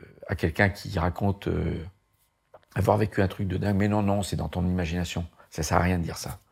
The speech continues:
C'est comme mon frère qui est psychiatre qui me dit, euh, des personnes qui pensent avoir été, euh, atteints d'abduction, c'est-à-dire, euh, avoir été enlevés par des extraterrestres,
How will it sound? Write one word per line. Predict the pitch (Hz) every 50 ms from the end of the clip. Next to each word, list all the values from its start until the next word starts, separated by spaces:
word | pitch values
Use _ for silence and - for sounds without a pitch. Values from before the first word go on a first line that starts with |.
| _ _ _ _ _ _ _ _ _ _ _ _ _ _
C'est | - - -
comme | 98 92
mon | 90 82
frère | - - - -
qui | - -
est | -
psychiatre | - - - - 101 98 -
qui | - -
me | - - 85
dit, | 80 92 95 92 80
euh, | 80 78 76 80 101 - _ _ _ _ _ _ _ _ _ _ _ _ _ _ _ _ _ _ _ _ _ _ _ _ _ _ _ -
des | 98 - 92 87
personnes | - 101 95 - - - 101 98 92 87 85 87 87 - - _ _ _ _ _ _ _ _ _ _ _ _ _
qui | - - 95
pensent | - - 101 95 - -
avoir | 85 87 92 95 90 87
été, | 85 82 - - 95 92 92 92 90 87 80 80
euh, | 78 80 80 101 - - -
atteints | - - - 95 95 95 90 87
d'abduction, | 87 90 90 - 110 98 - - - - 85 80
c'est-à-dire, | - - 87 92 85 90
euh, | 87 - - - - -
avoir | 85 95 92 87
été | 87 -
enlevés | 101 95 107 107
par | - 98 95
des | 90 90 80
extraterrestres, | 92 - - 95 90 - 87 - 80 - - - -